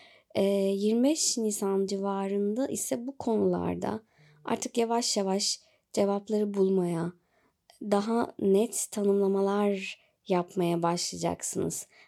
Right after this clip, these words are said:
Belki bazı adımlar da atabilirsiniz bunlarla ilgili. İş hayatına gelince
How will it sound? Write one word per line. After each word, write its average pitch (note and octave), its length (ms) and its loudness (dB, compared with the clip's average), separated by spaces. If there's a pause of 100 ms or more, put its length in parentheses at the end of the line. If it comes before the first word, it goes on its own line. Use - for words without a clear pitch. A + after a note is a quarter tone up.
(140)
Belki A3 300 -2
bazı A#3+ 320 0
adımlar A#3+ 460 -2
da A3 40 2
atabilirsiniz F3+ 840 -2
bunlarla F3 420 4
ilgili. - 420 -4 (800)
İş - 160 0
hayatına C4 360 2
gelince A3 540 2